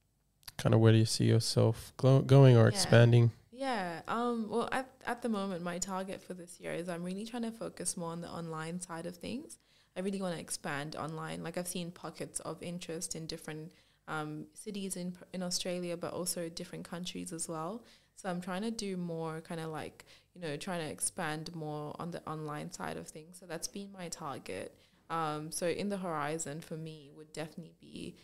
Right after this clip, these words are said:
Speaker 2: a lot more, like, events. Um, I really just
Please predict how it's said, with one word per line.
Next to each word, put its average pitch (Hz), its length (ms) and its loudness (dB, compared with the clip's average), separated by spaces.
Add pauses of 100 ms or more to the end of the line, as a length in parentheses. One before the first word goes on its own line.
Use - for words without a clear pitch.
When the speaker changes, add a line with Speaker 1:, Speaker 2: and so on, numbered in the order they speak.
(240)
Speaker 2:
a 170 60 -4
lot 165 180 -4
more, 160 340 -6 (100)
like, 156 260 -10
events. 160 720 -8
Um, 147 320 -6
I 151 120 -6
really 170 320 -6
just - 480 -10